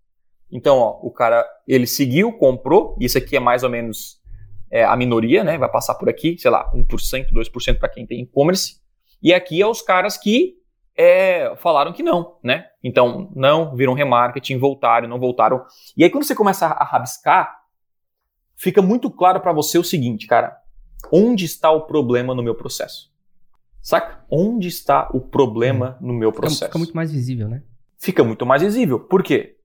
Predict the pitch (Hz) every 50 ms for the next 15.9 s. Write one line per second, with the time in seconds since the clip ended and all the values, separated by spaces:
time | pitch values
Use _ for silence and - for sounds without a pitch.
0 | _ _ - - - - 214 311 381 349 247 214 180 151 - - - 147 139 127
1 | 120 110 120 170 175 131 120 113 - - - - _ _ _ _ - - - -
2 | - _ _ _ _ _ _ - 131 135 131 131 - 139 131 123 127 - 131 123
3 | 123 - - - 156 151 147 147 156 - - 208 240 - - _ _ - - -
4 | 156 185 175 147 139 - - 120 - - 117 107 107 98 - _ _ _ _ _
5 | _ _ _ _ _ _ _ _ _ _ _ _ _ _ _ _ _ _ _ _
6 | _ _ _ _ _ _ _ - - - 110 110 - - 120 127 - - 113 110
7 | 120 - - - - 123 - - - - _ _ _ _ - - - - 185 165
8 | 175 - 208 202 202 196 190 165 - - - - 160 - 196 - 226 208 208 202
9 | 208 196 196 190 185 185 185 180 175 - 170 147 127 120 - - - - 123 147
10 | 143 135 131 117 165 165 170 165 170 170 160 165 170 - 165 143 147 151 147 131
11 | 117 120 - 143 - - 151 147 - - - _ _ _ _ - 135 143 135 -
12 | - 165 165 165 160 156 - - - - - 165 135 98 101 - - 160 165 -
13 | - 170 180 190 190 190 180 180 175 175 151 147 156 190 226 240 240 196 - -
14 | - 208 202 214 226 233 240 - - - - 196 196 170 - - 180 190 208 208
15 | 190 196 190 185 185 170 175 156 143 127 113 117 123 - - - _